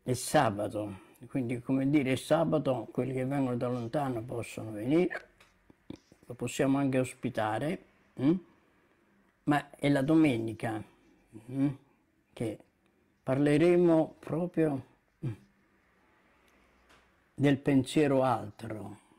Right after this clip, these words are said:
perché la mia, il mio modo di approcciare l'altro, le relazioni, è basato su un pensiero altro, non è un pensiero comune, di senso comune, è un pensiero critico, che prima ancora di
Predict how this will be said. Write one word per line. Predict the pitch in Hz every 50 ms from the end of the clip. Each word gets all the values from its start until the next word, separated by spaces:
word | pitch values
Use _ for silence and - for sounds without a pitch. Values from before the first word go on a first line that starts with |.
| _ _ _
perché | - - 107 - - - 147 135 123 123 - _ -
la | 120 117 120
mia, | 123 131 143 143 143 135 131
il | 123 113 - _ _ _ _ _ _ _ _ _ _ _ _ _ _ _ _ _ _ _ _ _ _ - - - _ _ _ _ _ _ _ _ - -
mio | 156 151
modo | 135 151 175 170 151 139 147 139
di | 127 139
approcciare | 131 123 - - 120 117 - - - - 135 131 123 113 117
l'altro, | 120 131 127 117 113 110 - - 113
le | 110 107 117
relazioni, | 113 113 113 113 117 117 - - - 139 135 151 160 156 156 147 135 127 - _
è | _ - 127 120
basato | 123 131 127 - - 170 170 165 170 151
su | - - 165
un | 156 139 -
pensiero | 147 143 139 131 - - 175 170 156 147 147
altro, | 156 143 127 123 - 127 131
non | 127 127 135 151
è | 170 180
un | 175 160 151
pensiero | - 139 135 123 - - 131 127 127 123
comune, | 117 - 120 113 123 131 127 123 113 113 113 110
di | 107 110
senso | - - 123 120 113 - 123 113
comune, | - 123 123 127 135 131 120 110 110 110 113 107 _ _ _ _ _ _ _ _ _ _ _ _ _ _
è | - 143
un | 135 127
pensiero | 131 135 143 135 - - 175 160 139
critico, | - - 156 170 180 143 - - 135 113 - - 117 113 117 - _ _ _ _ _ _ _ _ _ _ _ _ _ _ _ _ -
che | - 113
prima | - - - 165 160 151
ancora | 147 143 - - 170 170 160 143 135
di | 120 117 123 123 113